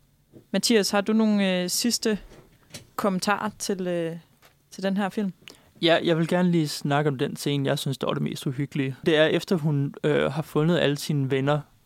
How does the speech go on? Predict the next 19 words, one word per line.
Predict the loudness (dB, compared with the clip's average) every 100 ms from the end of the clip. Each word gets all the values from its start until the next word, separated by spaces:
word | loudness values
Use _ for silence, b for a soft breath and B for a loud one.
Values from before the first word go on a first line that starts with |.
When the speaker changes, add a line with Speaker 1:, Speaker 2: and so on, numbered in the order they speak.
| _ _
Speaker 2:
dræbt | -4 0 -2 -4 -8
i | -6
huset, | -4 -6 -6 -4 -4 -4 0
og | 0 0 -6 _ _ -2
Michael | 0 2
Myers | 2 2 0
angriber | 0 -2 0 -2 -2
hende, | -2 -2
og | -2
hun | -2
løber | -2 -2 -2
ud | 0 0 -2 b b b b
og | b 0
råber | 2 2 2
om | 2
hjælp. | -2 -4 -8 _ _ 0
Ingen | 4 6
af | 6
naboerne | 6 4 2 0 0 -4